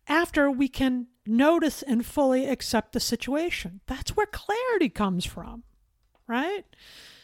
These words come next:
By recognizing that we are in the middle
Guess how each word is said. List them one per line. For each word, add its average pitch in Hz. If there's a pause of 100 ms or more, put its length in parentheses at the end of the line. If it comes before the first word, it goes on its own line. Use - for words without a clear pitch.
(1200)
By 302
recognizing 415
that 285
we 320
are 349
in 262
the 233
middle 294